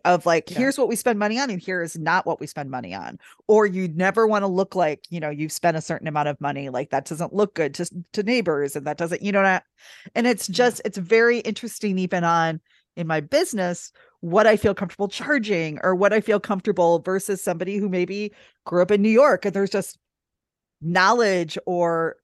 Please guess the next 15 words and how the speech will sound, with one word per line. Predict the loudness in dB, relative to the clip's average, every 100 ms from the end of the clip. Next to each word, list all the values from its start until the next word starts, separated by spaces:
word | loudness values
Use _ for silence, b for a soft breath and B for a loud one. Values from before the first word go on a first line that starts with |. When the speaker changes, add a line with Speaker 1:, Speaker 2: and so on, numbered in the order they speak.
| _
Speaker 1:
foundation | -2 0 -2 -6 -4 -6 -4
of | -2 -4 -2 -2
this | -2
is | -2
what | -6 -6
people | -6 -6
pay | 0 0
and | 0 -4
this | -10
is | -12
p-, | -8
what | -8
people | -6 -8
don't. | -4 -4 -4 -6
Like, | -6 -6